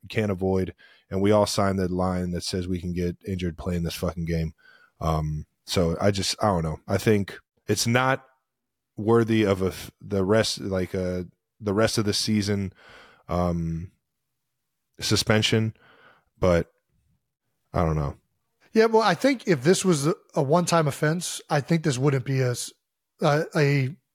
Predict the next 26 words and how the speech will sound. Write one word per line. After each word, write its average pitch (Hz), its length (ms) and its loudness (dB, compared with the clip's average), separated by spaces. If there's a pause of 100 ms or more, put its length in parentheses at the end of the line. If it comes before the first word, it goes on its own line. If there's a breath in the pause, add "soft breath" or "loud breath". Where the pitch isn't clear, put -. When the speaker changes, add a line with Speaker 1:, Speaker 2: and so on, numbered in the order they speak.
(280)
Speaker 2:
end 156 160 4
of 139 80 2
the 123 80 -4
season 127 280 0
suspension. 139 520 -4
If 139 80 -4
you 156 80 4
look 185 240 2
at 175 140 0
John 156 320 2
Runyon's 143 380 2
quote, - 320 -6 (200)
"When 160 220 -6 (160)
players 214 420 2
violate 185 540 2
the 175 60 2
rules 170 440 4
intended 180 460 0
to 175 60 -4
protect 170 440 -2
player 170 260 2
safety 160 440 0
on 151 180 0
a 147 100 0
repeated 165 640 2
basis, 156 640 0